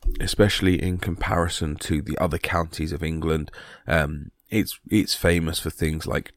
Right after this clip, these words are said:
cheese. You know, we get Cheshire cheese. Um, it is not necessarily, like I said, the most populated,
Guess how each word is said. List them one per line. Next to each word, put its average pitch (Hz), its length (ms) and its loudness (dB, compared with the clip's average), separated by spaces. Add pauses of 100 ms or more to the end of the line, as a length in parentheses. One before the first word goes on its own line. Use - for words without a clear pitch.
cheese. 73 680 -2 (140)
You 85 120 -4
know, 69 140 -4
we 64 200 -4
get - 220 -2
Cheshire - 420 0
cheese. 73 560 -2 (420)
Um, 80 400 -4 (100)
it - 180 -2
is - 380 -4 (260)
not 107 520 4
necessarily, 95 1040 4
like 80 200 -4
I - 40 -10
said, 85 140 -2
the 87 80 -2
most 85 280 -2
populated, 90 680 2